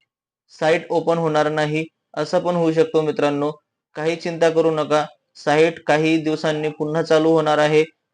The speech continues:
तारीख तर निश्चित झाली नाही मित्रांनो. तसंच काही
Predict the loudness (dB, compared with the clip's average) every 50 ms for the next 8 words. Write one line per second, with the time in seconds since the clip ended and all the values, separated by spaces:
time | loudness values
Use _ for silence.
0 | _ -2 -2 0 0 -2 -4 0 -2 -2 0 0 -4 -4 -4 -4 -6 -2 0 0
1 | 0 0 0 -2 -2 -2 -2 -2 -2 -2 -2 -2 -2 -2 -2 -2 -2 -4 -6 _
2 | _ _ _ _ _ _ _ _ _ _ _ _ _ _ _ _ _ _ _ _
3 | _ _ _ _ _ _ _ _ _ _ _ _ _ -10 -8 -6 -8 -8 -8 -2
4 | 2 4 4 4 2